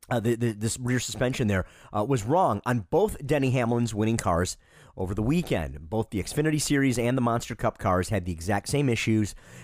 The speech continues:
and so both of those have been encumbered. Both of those victories have been encumbered. Additionally,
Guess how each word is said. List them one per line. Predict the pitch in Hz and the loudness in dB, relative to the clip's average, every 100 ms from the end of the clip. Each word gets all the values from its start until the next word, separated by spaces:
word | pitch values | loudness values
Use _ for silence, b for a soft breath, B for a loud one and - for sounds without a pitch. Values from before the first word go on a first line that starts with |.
| B | B
and | 104 104 | -2 0
so | - 98 | 0 -2
both | 87 - 151 180 165 | -2 0 2 2 0
of | 135 | 0
those | 113 110 110 107 - | 2 2 2 0 -4
have | - 110 104 - | -2 0 0 -2
been | 117 104 101 104 - | 0 2 2 0 -2
encumbered. | 107 104 - 123 107 85 73 | 0 0 0 0 0 -2 -2
Both | 110 - | -2 0
of | 127 | 0
those | 120 | -2
victories | 104 117 - 87 85 - B B B B | -2 -4 -2 -2 -2 -6 B B B B
have | 110 | -4
been | 104 104 | 0 0
encumbered. | 104 123 117 87 69 - _ - 127 | 0 0 0 -2 -6 -14 _ -10 -6
Additionally, | 113 - 233 - 294 214 101 92 | -4 0 0 2 2 2 0 -2